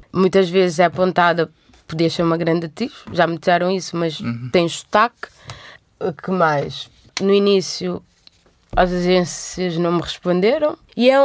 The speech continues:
Speaker 1: um percurso, mas é um percurso também que é lindo, porque é um percurso que, apesar de todas essas coisas,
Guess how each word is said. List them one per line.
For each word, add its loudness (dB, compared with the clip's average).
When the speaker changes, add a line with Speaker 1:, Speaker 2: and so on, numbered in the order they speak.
Speaker 1:
um 2
percurso, 0
mas 4
é 4
um 0
percurso -6
também 2
que -2
é 6
lindo, 2
porque -2
é 8
um 4
percurso 0
que, 4
apesar 2
de -10
todas 2
essas -2
coisas, 0